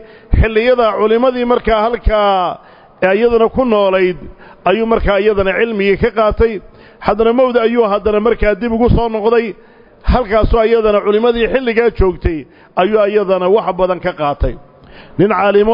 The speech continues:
oo caamila buu hayo, faadil oo caabida, oo waric ah oo zaahid ah oo aad iyo laxaad markaa u wanaagsan ayuu ahaa. Waxay ku sifeeyeen ciddii u tarjamaysay inuu ahaa mid awqaaddiisa iyo xilliyadiisa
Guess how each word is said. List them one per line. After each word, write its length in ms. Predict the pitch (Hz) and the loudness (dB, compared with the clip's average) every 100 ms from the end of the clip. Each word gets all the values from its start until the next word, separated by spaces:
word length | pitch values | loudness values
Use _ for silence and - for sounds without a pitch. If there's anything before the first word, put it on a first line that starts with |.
| 220 | 2
oo 60 | |
caamila 480 | 190 196 202 196 226 | 0 -2 0 0 2
buu 160 | 226 202 | 2 2
hayo, 300 | 190 202 196 | 2 0 0
faadil 420 | 190 226 202 220 | 0 -2 0 0
oo 80 | 214 | 2
caabida, 500 | 185 208 214 226 233 - - - - - - - | 0 -2 0 -2 -2 -4 -10 -20 -20 -20 -10 -2
oo 160 | 180 196 | 0 2
waric 240 | 240 220 | 2 2
ah 160 | 196 214 | 0 0
oo 220 | 190 214 | 2 2
zaahid 420 | 202 214 202 214 | 2 0 0 2
ah 80 | 220 | 0
oo 180 | 196 202 | 0 0
aad 300 | 220 240 220 | 0 0 0
iyo 120 | 220 | 0
laxaad 380 | 208 170 160 165 - - _ - - - - | -2 -2 -4 -4 -10 -20 _ -20 -20 -14 -4
markaa 440 | 214 - 196 190 | -2 0 0 0
u 160 | 254 247 | 0 0
wanaagsan 680 | 208 196 185 - 185 156 123 - - - - - - | 0 0 0 0 -2 -4 -12 -16 -20 -20 -20 -10 -2
ayuu 320 | 170 214 214 | 0 2 0
ahaa. 340 | 196 202 202 170 - - - - - | 0 0 -2 -4 -10 -20 -20 -10 -4
Waxay 220 | 196 214 | -2 0
ku 120 | 269 | -2
sifeeyeen 520 | 196 240 233 233 226 220 | -2 0 0 2 -2 -2
ciddii 220 | 254 233 | -2 0
u 140 | 240 262 | 0 0
tarjamaysay 680 | 214 185 220 220 214 220 233 | -2 0 0 0 0 0 0
inuu 180 | 247 220 | 0 0
ahaa 140 | 220 | 0
mid 180 | 233 233 | -2 0
awqaaddiisa 640 | 220 214 233 247 240 220 - | 0 2 0 0 -2 0 0
iyo 120 | 220 | 0
xilliyadiisa 600 | 202 226 262 254 220 202 | -4 -2 -2 0 0 0